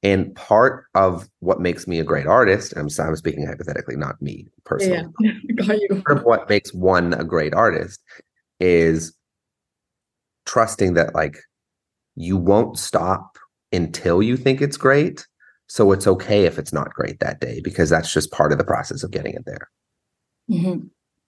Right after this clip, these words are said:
Speaker 2: That does give a sense of stability, knowing you won't stop. It's, like, not the end of the world, 'cause you, you're gonna keep going.
Speaker 1: Yeah, exactly. It'll only, like, be bad if you're like,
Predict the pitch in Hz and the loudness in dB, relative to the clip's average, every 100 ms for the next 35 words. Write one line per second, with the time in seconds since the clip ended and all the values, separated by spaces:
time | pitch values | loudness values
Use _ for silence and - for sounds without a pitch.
0 | _ _ _ _ 220 214 220 247 233 226 | _ _ _ _ -2 0 2 4 6 6
1 | 214 202 220 214 190 - - 190 196 190 | 4 4 2 0 -2 -6 -4 0 2 4
2 | 175 170 185 185 180 185 185 - - _ | 2 2 2 2 0 -4 -8 -12 -18 _
3 | _ _ - 190 190 190 - 190 151 147 | _ _ -2 2 2 0 -2 -4 -4 -4
4 | - 196 196 196 190 196 196 190 190 190 | -4 -2 2 2 2 2 2 2 2 4
5 | 190 190 190 190 190 190 - _ 202 214 | 4 4 0 0 0 -6 -14 _ 0 0
6 | 214 214 196 190 190 190 180 170 - 170 | 0 -2 -2 -2 -2 -2 -2 -4 -10 -20
7 | _ _ _ 165 113 87 101 151 135 - | _ _ _ 0 0 0 2 2 2 2
8 | 82 92 117 135 120 101 95 - _ _ | 2 4 4 4 2 2 0 -6 _ _
9 | _ _ _ _ _ _ - 95 113 98 | _ _ _ _ _ _ -10 -4 0 4
10 | 110 82 82 80 - 87 82 80 | 4 2 0 -2 -2 -2 0 -2